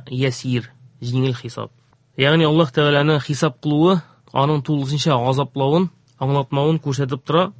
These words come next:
шушы аятның ахыргы өлеше. Аллаһ Тәгалә әйтте, ул үзе теләгән кешене гафу итә һәм үзе теләгән кешене газаплый. Аллаһ бөтен нәрсәгә дә кодрәтле, ди. Ягъни Аллаһ Тәгалә хисап кылган вакытта газаплауны,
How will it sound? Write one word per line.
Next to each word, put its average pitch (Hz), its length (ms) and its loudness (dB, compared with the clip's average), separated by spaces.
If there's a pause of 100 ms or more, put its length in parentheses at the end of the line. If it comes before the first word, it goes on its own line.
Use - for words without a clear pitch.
(340)
шушы 139 240 -2
аятның 143 400 0
ахыргы 147 320 -2
өлеше. 127 300 -4 (420)
Аллаһ 135 220 -4
Тәгалә 131 260 0
әйтте, 170 340 -2 (420)
ул 180 200 0
үзе 175 200 2
теләгән 151 400 0
кешене 156 280 0
гафу 127 260 -2
итә 180 320 -2 (360)
һәм 180 240 2
үзе 160 180 0
теләгән 147 400 0
кешене 156 220 0
газаплый. 123 600 -2 (280)
Аллаһ 156 500 -2
бөтен 160 340 -2
нәрсәгә 147 380 -2
дә 151 80 0
кодрәтле, 127 540 -4
ди. 104 180 -16 (400)
Ягъни 143 420 0
Аллаһ 135 260 -4
Тәгалә 143 280 0
хисап 139 400 -8 (300)
кылган 143 280 0
вакытта 139 480 -2
газаплауны, 135 720 -2